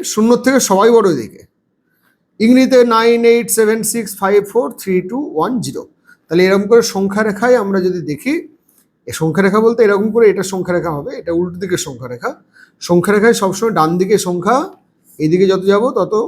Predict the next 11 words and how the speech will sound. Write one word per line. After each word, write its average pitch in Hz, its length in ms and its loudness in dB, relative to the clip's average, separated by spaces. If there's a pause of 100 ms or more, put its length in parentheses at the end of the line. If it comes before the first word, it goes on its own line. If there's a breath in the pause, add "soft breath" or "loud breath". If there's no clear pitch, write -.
(180)
মান 147 160 -2 (120)
কি 202 160 -6
হবে? 220 180 4 (880)
মান 123 420 0 (2250)
বাড়বে। 151 640 0 (2000)
আর 113 80 -2 (100)
সংখ্যা 156 320 2
রেখায় 240 280 2 (760)
বাঁ 120 340 -2
দিকে 208 220 2
যত 180 120 0